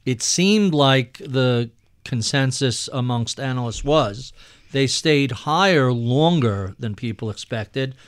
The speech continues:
Uh, there's no recession. People have been talking about that for two years. And the expected <coughs> rate cuts, I guess, tied to that recession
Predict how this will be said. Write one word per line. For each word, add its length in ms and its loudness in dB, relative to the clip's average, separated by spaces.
Uh, 280 -10
there's 280 0
no 240 8
recession. 640 4
People 280 -2
have 40 -2
been 80 -2
talking 300 0
about 220 -4
that 180 -2
for 140 -10
two 200 -6
years. 560 -4
And 520 2
the 320 0
expected 840 2
<coughs> 140 -20
rate 340 2
cuts, 440 -4
I 120 -4
guess, 480 -2
tied 380 -6
to 80 -8
that 180 -10
recession 600 -10